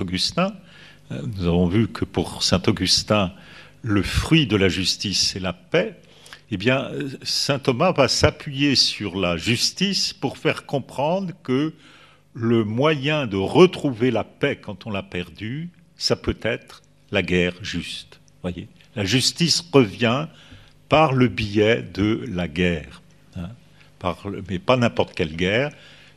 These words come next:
une guerre juste. Et pour cela,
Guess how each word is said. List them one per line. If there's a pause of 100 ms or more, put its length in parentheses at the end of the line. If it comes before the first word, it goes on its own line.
(140)
une
guerre
juste. (220)
Et
pour
cela,